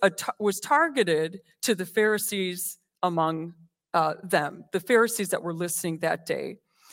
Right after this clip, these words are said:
Because the Pharisees always had their eyes of comparison. I know,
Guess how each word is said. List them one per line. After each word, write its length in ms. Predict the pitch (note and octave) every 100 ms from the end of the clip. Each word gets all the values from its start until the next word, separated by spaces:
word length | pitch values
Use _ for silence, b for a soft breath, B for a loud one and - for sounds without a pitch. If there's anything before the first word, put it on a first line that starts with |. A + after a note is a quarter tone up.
| B B
Because 480 | C4 - C#4 B3+ B3
the 140 | G#3+ B3+
Pharisees 540 | E4 E4 E4 D4 B3 -
always 380 | A#3+ C4+ C4+
had 320 | - A#3+ G#3+ G3+
their 280 | G3 - F#3+
eyes 920 | F#3+ F#3+ F3+ D#3+ D#3+ D#3 F#3+ - -
of 180 | F#3 F3+
comparison. 840 | F3+ E3+ F#3 F3 E3+ E3 E3 C3+
I 140 | F3+ B3+
know, 400 | B3+ A3+ B3